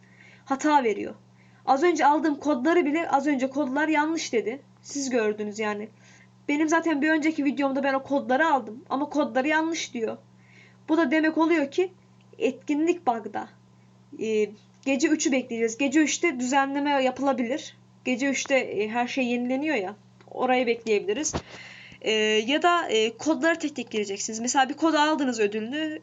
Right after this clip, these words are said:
Üç beş dakika bekleyin. Tekrar girin. Ee, şu, e, şu an için bir çözüm yolu yok maalesef. Dediğim gibi kodlar şu an, e, yirmi dört adet. E, yedi yirmi dört kodlar elime geliyor. Ancak size en iyisini, en doğrusunu paylaşmaya özen gösteriyorum.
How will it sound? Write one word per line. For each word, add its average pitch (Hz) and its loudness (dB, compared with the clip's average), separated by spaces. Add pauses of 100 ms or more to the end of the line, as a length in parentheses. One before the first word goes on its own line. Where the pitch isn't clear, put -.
Üç - -4
beş 311 0
dakika 254 0
bekleyin. 269 -2
Tekrar 294 0
girin. 208 -4 (1600)
Ee, 220 2
şu, - -6
e, 214 -2
şu - 2
an 349 6
için 330 -2
bir 294 -4
çözüm 320 2
yolu 311 2
yok 311 0
maalesef. 226 -2
Dediğim 311 2
gibi 269 -2
kodlar 294 0
şu 294 -2
an, 311 0 (460)
e, 233 -4
yirmi 240 0
dört 311 2
adet. 247 -4 (680)
E, - -2 (680)
yedi 277 2
yirmi 330 4
dört 302 0
kodlar 277 0
elime 277 0
geliyor. 262 0
Ancak 320 -2
size 285 -2
en 294 -2
iyisini, 240 -4
en 277 -2
doğrusunu 269 -2
paylaşmaya 226 -2
özen 240 -2
gösteriyorum. 285 -2